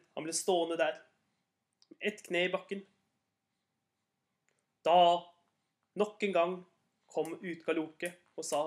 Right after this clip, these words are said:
"Det holder, det holder! Nå har vi sett alle sammen med våre egne øyne. Du er ikke noe særlig til kar, Thor. Du kan ikke engang vinne over bestemoren min,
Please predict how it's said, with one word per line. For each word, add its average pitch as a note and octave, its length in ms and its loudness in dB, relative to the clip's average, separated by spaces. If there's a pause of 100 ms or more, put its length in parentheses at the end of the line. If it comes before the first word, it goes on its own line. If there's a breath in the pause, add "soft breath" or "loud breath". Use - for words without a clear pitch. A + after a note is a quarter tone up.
"Det G3+ 160 2
holder, C#4+ 560 2
det A#3 160 -2
holder! C#4+ 440 -2 (960)
Nå A3 80 6 (240)
har C4 120 0
vi C4 120 -6
sett - 360 -6
alle G#3+ 200 0
sammen G3+ 360 0
med G3 120 -4
våre G3+ 260 2
egne F#3+ 220 -2
øyne. F3+ 260 -2 (800)
Du A#3+ 360 -2
er G3 280 2
ikke G3+ 200 -8
noe F#3 120 -6
særlig E3 320 2
til F3 140 -10
kar, D#3 320 2
Thor. F3 180 -8 (960)
Du D3 80 -8
kan D#3 180 0
ikke E3 200 -2
engang D#3+ 240 2
vinne D#3+ 240 -2
over E3 160 -6
bestemoren F3 500 -4
min, B3 140 -6